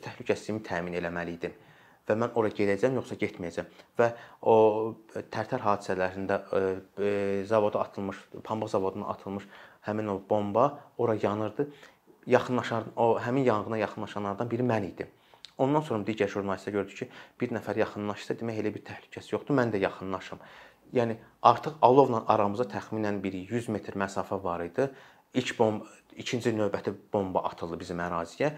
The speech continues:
İkinci bomba atılanda artıq biz oranı tərk elədik. Yəni hadisənin mərkəzində olmaqdan başqa, hadisəni çəkməkdən başqa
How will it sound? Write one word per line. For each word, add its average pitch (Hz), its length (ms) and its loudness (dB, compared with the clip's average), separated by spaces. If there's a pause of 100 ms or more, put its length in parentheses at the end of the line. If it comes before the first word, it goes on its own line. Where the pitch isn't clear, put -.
(400)
İkinci 143 340 0
bomba 117 260 8
atılanda 113 320 4
artıq 143 180 2
biz 120 100 0
oranı 110 240 4
tərk 113 260 -4
elədik. 82 300 -6 (640)
Yəni 113 240 2 (520)
hadisənin 131 520 8
mərkəzində 113 520 2
olmaqdan 110 600 4
başqa, 92 400 0 (100)
hadisəni 110 520 2
çəkməkdən 107 800 -4
başqa 147 400 2